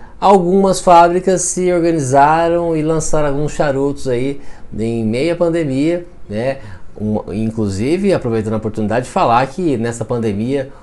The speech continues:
o aumento de, de charuteiros foi considerável. E também o aumento de consumo de charuto também foi mais considerável ainda. Eu não tenho um dado aqui estatístico pra comprovar isso, mas é,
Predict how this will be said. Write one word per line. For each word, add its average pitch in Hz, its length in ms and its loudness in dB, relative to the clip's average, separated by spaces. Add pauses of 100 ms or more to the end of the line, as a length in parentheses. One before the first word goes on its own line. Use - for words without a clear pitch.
(180)
o 110 120 -2
aumento 127 800 0
de, 123 520 -4 (380)
de 107 160 -4
charuteiros 107 680 -4
foi 151 240 -2
considerável. 151 840 0 (400)
E 208 80 4
também 185 300 4
o 180 40 4
aumento 185 540 2
de 180 80 -4
consumo 170 580 -2
de 151 120 -6
charuto 147 400 -4
também 202 260 -2
foi 190 280 0
mais 147 360 0
considerável 185 760 -2
ainda. 147 400 -4 (320)
Eu 214 100 -2
não 233 140 0
tenho 170 180 -2
um 143 100 -2
dado 120 320 2
aqui 117 120 -4
estatístico - 600 -8
pra 156 140 -4
comprovar 160 560 0
isso, 110 180 -6
mas 117 200 -2
é, 135 180 -4